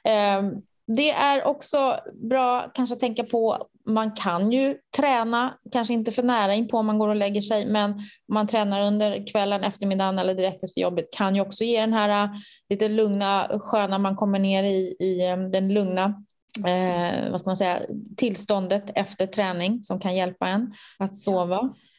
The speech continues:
Sen är det det här med andningen då som vi också var inne lite grann på. Ehm, faktiskt att djupandas kan vara en re-, riktigt bra sätt också att aktivera den lugna delen av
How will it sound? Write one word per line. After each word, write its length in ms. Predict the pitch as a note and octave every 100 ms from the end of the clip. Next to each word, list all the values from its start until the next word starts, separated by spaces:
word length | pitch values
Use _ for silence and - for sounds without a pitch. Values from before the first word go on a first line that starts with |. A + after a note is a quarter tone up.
| -
Sen 140 | A#3+
är 80 | A3+
det 60 | G3+
det 60 |
här 100 | G3+
med 140 | F#3 - -
andningen 500 | A#3+ G3+ G#3 G4 D#4
då 160 | F3
som 140 | E3+ F3+
vi 100 | E3+
också 220 | F3 F3+
var 60 |
inne 200 | F3+ E3+
lite 340 | E3 - F3+ F3+
grann 260 | E3 E3+ E3
på. 440 | E3 D3+ - G#3
Ehm, 720 | - F3+ F3 F3 F3 F3 F#3 - -
faktiskt 380 | G#3 G3+ G3 G3
att 220 | F#3 - - _ _ -
djupandas 960 | G#3 B3+ - - B3+ E4+ - - - - -
kan 160 | G3+
vara 200 | F#3+ F3
en 140 | E3+ F3
re-, 220 | F3+ -
riktigt 340 | F#3+ F3 D#3+
bra 420 | E3 - F3 - - -
sätt 280 | F3 - -
också 240 | - -
att 300 | C#4 A3+ - - - - - - - - - - _ _ -
aktivera 760 | C#4 - C#4 B3 A3+ G#3+ G#3+ G#3 -
den 180 | A3
lugna 300 | A3 G#3 G3
delen 340 | F#3 F#3 F3+ F3+
av 300 | F3 E3+